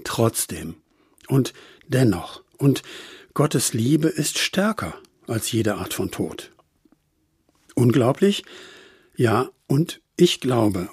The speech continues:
um es mit dem Leitwort unseres Bistumsfestes Heilig Rocktage Anfang Mai zu sagen. Stärker als der Tod ist die Liebe. Das darf und will ich an Ostern feiern. Auch dieses Jahr, auch wieder Tage und Wochen lang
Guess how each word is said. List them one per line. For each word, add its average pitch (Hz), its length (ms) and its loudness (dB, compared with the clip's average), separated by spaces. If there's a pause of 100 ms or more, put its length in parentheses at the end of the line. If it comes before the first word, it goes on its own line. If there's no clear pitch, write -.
um 104 160 2
es - 160 -2
mit 110 120 0
dem 110 120 2
Leitwort 107 480 0
unseres 107 320 -2
Bistumsfestes - 840 -2
Heilig 104 300 -2
Rocktage 98 460 -4
Anfang 107 320 -2
Mai 101 260 0 (340)
zu - 120 -4
sagen. 90 400 -2 (1400)
Stärker 170 640 2
als 135 180 -2
der 120 200 -2
Tod 101 280 0
ist - 200 -10
die 107 80 0
Liebe. 95 400 -6 (840)
Das - 400 -2
darf 151 360 0
und 143 220 0
will 127 160 0
ich 131 140 -2
an 117 100 -2
Ostern 117 360 -2
feiern. 98 340 -2
Auch 104 140 -4
dieses 147 340 2
Jahr, 110 200 0
auch 143 140 2
wieder 147 280 2
Tage 147 320 2
und 117 180 -4
Wochen 127 240 0
lang 135 260 6